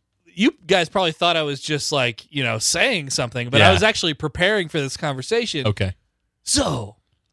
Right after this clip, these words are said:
Speaker 1: you know when, like, you think of this moment and, like, this song just comes back to you and it's still as good as it always was?
Speaker 2: Mm-hmm.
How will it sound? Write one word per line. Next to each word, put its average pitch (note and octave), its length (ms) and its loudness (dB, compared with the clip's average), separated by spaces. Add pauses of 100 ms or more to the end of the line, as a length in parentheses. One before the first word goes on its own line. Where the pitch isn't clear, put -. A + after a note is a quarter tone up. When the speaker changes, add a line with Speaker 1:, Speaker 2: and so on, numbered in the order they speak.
(180)
Speaker 1:
you A3 120 0
know E4 260 2
when, G3+ 520 0 (320)
like, C3+ 420 -4 (1500)
you C3 480 -4 (240)
think F#3+ 320 -2
of C#3+ 100 -8
this B2 240 -8
moment D3 500 -4 (300)
and, G2+ 140 -20
like, G2+ 420 -14
this A#2+ 160 -4
song C#3+ 500 -2
just A#2 200 -12
comes B2 200 -8
back A#2 320 -4
to - 120 -8
you C3+ 320 -2 (260)
and A#2 80 -12
it's A#2 140 -8
still D3+ 500 0
as A#2+ 220 -8
good C3+ 360 0
as A#2+ 160 -6
it A2+ 100 -6
always B2 440 -2
was? A#2 460 -4
Speaker 2:
Mm-hmm. G#2 320 4